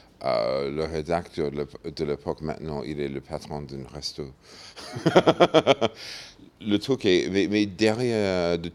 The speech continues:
tout, parce que, euh, j'ai des autres carrières, en fait, euh, au théâtre, euh, et je, je suis directeur de petit théâtre, de théâtre national.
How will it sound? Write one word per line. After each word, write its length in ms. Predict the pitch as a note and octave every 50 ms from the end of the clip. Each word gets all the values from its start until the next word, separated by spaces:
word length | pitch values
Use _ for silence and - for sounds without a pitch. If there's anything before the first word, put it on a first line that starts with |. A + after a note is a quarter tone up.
| - _ -
tout, 340 | - - A#2+ A2+ G#2+ G2 D#2+
parce 180 | - E2 - -
que, 80 | -
euh, 1000 | E2 D#2 D#2 D2+ D2 D2 D2 D2 D2 C#2+ C#2+ C#2+ C2+ C2+ C2 C2 C2 C2 C2+ C2+
j'ai 180 | C2+ D#2+ D#2+ D2
des 200 | C#2+ D2+ D2 D2
autres 200 | D#2 D#2+ - E2
carrières, 580 | D2+ - C#2+ C2+ C2+ C#2 C#2 C#2+ D2+ D#2 D#2 C#2+
en 80 | B1+
fait, 320 | B1+ - C2 - - - C#2+
euh, 340 | C2+ B1+ B1+ C2 C2 B1+ B1 - - - - - - - - - - -
au 100 | A#1+ A#1+
théâtre, 580 | - - C2+ B1+ C2 C#2 C#2 C#2+ C#2 - - -
euh, 500 | D2+ C#2+ C#2+ C#2+ C#2+ C#2+ C2 A#1+ A#1+ A#1
et 160 | A#1+ A#1 A#1+ A#1
je, 340 | - B1 C2 C2 A#1+ B1
je 80 | C2 C2
suis 220 | B1+ - D2 C2
directeur 420 | A#1+ B1 C2+ C#2+ D2+ C#2+ - D2+ C2+
de 220 | B1 B1+ C#2 A#1+ A#1 - -
petit 220 | - - D#2 C#2+
théâtre, 400 | - - C#2 C2+ C2 B1+ - D2
de 340 | C2+ A#1 B1 B1 - - -
théâtre 300 | - - B1+ B1+ C2 B1+
national. 840 | C2 B1 A1+ - - D#2 D2+ D2+ D2+ D#2 D#2 D2+ D2+ D2+ D#2 D2+ D2